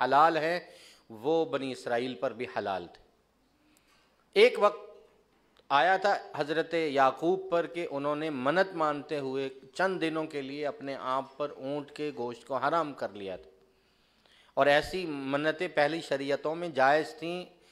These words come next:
इस शरीयत में, शरीयत इस मोहम्मदिया में तो, अ, हलाल को हराम करने की मन्नत ही नहीं है। लेकिन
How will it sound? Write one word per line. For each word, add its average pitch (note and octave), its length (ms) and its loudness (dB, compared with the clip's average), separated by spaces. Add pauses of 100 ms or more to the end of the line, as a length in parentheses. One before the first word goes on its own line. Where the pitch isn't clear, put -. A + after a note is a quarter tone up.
(300)
इस D#3+ 180 -4
शरीयत D3+ 400 2
में, E3+ 220 -2
शरीयत C#3+ 440 -4
इस D3+ 460 -8
मोहम्मदिया C3 640 0
में D#3+ 280 -2
तो, F3 380 -2 (340)
अ, B2+ 340 4 (120)
हलाल C#3+ 360 6
को F3 140 -2
हराम D3 360 4
करने D3 360 -2
की D3+ 520 -8
मन्नत D#3+ 340 0
ही F3 80 0
नहीं B2 240 -4
है। G2 120 -12 (920)
लेकिन F3 500 4